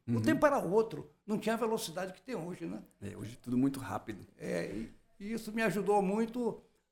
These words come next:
Speaker 1: a, a, a trazer isso. Então, hoje, em cima da sua pergunta, é, antes eles tinham um pouco resistência. Até hoje, alguns, eu demoro
Speaker 2: Uhum.
Speaker 1: até dois, três anos pra conseguir um painel.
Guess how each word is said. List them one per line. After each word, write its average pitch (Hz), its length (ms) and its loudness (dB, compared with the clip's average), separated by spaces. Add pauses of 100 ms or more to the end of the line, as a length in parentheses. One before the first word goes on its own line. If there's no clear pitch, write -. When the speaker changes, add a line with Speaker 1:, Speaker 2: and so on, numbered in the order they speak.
Speaker 1:
a, 156 640 2 (800)
a, 147 520 -4
a 165 40 -2
trazer 190 580 6
isso. 185 360 4
Então, 208 380 0 (260)
hoje, 160 580 -2 (640)
em 147 80 -6
cima 170 240 -6
da 156 120 -2
sua 160 160 -4
pergunta, 151 800 -4 (400)
é, 151 400 -4 (440)
antes 208 380 0
eles 202 220 4
tinham 220 180 -2
um 170 40 -2
pouco - 240 -4
resistência. 180 800 -4 (320)
Até - 360 0
hoje, 214 300 8
alguns, 185 480 2
eu 196 80 4
demoro 185 340 6
Speaker 2:
Uhum. 262 40 4
Speaker 1:
até 214 140 2
dois, 220 260 6
três 165 340 -2
anos 208 220 0
pra 170 120 -4
conseguir 160 440 -4
um 170 120 0
painel. 147 580 -4